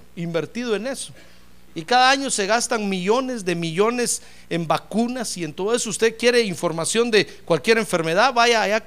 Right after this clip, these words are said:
allá a las instituciones del mundo y ahí le van a decir, eh, por qué viene, de qué es, eh, qué, a-, qué, cómo se arregla, etcétera, etcétera. Aquí usted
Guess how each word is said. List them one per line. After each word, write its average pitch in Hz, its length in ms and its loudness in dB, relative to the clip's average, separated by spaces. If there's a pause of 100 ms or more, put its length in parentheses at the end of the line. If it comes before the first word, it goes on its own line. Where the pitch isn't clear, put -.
allá 175 280 -2
a 247 40 -4
las 214 200 -4
instituciones 165 520 -4
del 170 140 -4
mundo 233 320 -2
y 175 60 2
ahí 185 100 -2
le 214 100 -4
van 208 160 0
a 190 40 -4
decir, 208 400 -4 (400)
eh, - 120 -14 (120)
por 165 160 0
qué 202 160 0
viene, 247 260 2
de 175 240 -4
qué 208 280 2
es, 262 200 0
eh, 175 420 -8
qué, - 220 -8
a-, - 180 -14
qué, 170 280 -10
cómo 202 240 -4
se - 120 -2
arregla, 220 360 2
etcétera, 196 340 -6
etcétera. 214 560 -4 (1500)
Aquí 370 480 8
usted 277 420 8